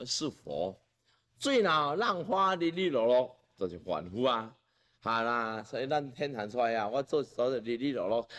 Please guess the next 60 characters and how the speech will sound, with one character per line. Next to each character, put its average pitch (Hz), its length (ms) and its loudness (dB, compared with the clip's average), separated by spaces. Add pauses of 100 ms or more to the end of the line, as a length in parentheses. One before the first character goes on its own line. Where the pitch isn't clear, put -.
(160)
叽 123 120 -6
叽 - 160 -6
叫 107 160 -2
叫， 120 160 -2
我 143 180 0
嘛 110 180 -6
哩 156 160 -4
哩 156 80 -6
嘛， 110 180 -6
我 143 180 -2
叽 139 200 -6
叽 143 160 -8
叫 107 140 -4
叫， 120 160 -6
这 131 120 -4
就 113 100 -8
世 123 200 -2
间。 110 180 -2 (880)
你 147 140 -2
也 147 120 4
注 151 120 -6
意 165 80 0
看， 110 280 -2 (180)
你 143 100 -2
也 165 80 4
注 139 80 -6
意 165 40 0 (100)
听， 139 240 -4
听 120 220 -4
咱 135 140 -6
天 139 220 -6
坛 101 200 -12
出 101 140 -6
来 107 120 2
迄 131 100 -2
条 113 260 -4
见 147 240 -2
性 131 180 -6
河 90 180 -2
啊， 87 120 -6 (340)
哩 117 140 -2
哩 135 160 -2
落 95 180 -2
落， 120 160 0
你 135 160 -4
看 151 140 -10
我 139 260 -4
毋 107 160 -10
好， 135 180 -2
我 127 180 -6
毋 104 140 -10
好， 139 140 -8
你 139 140 -4
好， 143 160 -6
你 139 160 -6
是 113 120 -12
安 117 140 -6
怎 120 120 -6
安 123 120 -4
怎 127 80 -4